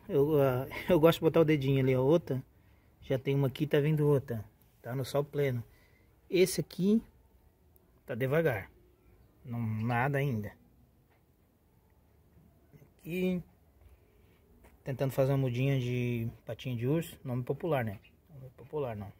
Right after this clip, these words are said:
Nome científico, poucos eu não sei. Cacto. Cacto aqui é o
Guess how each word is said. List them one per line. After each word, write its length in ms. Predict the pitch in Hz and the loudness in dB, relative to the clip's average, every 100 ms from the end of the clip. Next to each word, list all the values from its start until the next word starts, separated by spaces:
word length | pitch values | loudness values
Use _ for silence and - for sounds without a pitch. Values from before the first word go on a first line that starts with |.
| _ - - - - _ | _ -20 -20 -20 -20 _
Nome 200 | 147 135 | -8 -6
científico, 640 | - 139 - 165 - 220 - _ _ _ - | -4 -4 -2 -4 -4 -16 -16 _ _ _ -12
poucos 240 | 135 139 | -10 -6
eu 60 | 135 | -4
não 80 | 131 | -6
sei. 280 | - 113 - _ - _ - - _ _ _ _ _ _ _ _ _ _ - | -8 -10 -10 _ -20 _ -20 -20 _ _ _ _ _ _ _ _ _ _ -16
Cacto. 560 | - 131 151 - 147 143 - - - _ _ _ _ _ _ _ _ _ _ _ _ - - - _ - - - | -4 -2 -2 -4 -10 -10 -10 -20 -20 _ _ _ _ _ _ _ _ _ _ _ _ -20 -20 -20 _ -20 -20 -16
Cacto 280 | 107 101 - | -12 -12 -14
aqui 160 | - 120 | -8 -4
é 40 | |
o 320 | 117 113 107 | -4 -4 -8